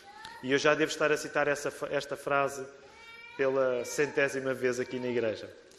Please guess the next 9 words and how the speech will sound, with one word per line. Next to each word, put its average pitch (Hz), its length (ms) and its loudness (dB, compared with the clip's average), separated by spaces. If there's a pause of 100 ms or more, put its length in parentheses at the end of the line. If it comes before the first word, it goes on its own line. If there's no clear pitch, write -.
(580)
"Está - 380 10
mais 208 420 4
de 190 120 4
acordo 202 480 6
com 175 120 0
a 165 60 6
natureza 165 580 4
de 135 100 -2
Deus 131 500 4